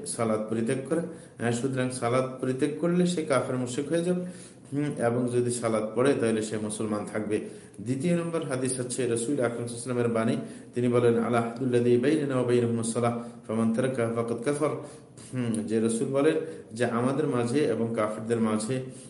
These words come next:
আল্লাহর সাথে এই চুক্তি, যে চুক্তিটা সেটা হচ্ছে সালাতের চুক্তি।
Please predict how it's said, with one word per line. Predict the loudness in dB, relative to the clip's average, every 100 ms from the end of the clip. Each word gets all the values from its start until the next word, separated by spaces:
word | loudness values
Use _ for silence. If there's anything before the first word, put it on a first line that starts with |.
| -14 -8
আল্লাহর | -2 2 2
সাথে | 0 -2 2
এই | 2 2
চুক্তি, | -2 -4 -4 -6 -8 -14 -10
যে | 0 2 2
চুক্তিটা | -2 -4 -2 0
সেটা | 0 -2 -4
হচ্ছে | -4 -6
সালাতের | -2 0 0 -2
চুক্তি। | -4 -6 -4